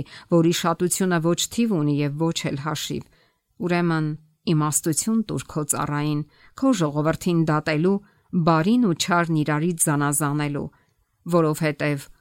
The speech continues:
ով կարող է դատել քո այս մեծ ժողովրդին»։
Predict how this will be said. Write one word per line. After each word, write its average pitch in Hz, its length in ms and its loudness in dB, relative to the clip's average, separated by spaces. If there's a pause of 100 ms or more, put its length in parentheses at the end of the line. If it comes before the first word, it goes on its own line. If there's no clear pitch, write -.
(120)
ով - 260 -4
կարող 147 400 -2
է 143 60 -2
դատել 143 560 -4
քո - 260 -6
այս 135 260 2
մեծ 139 380 -4
ժողովրդին»։ 143 720 -6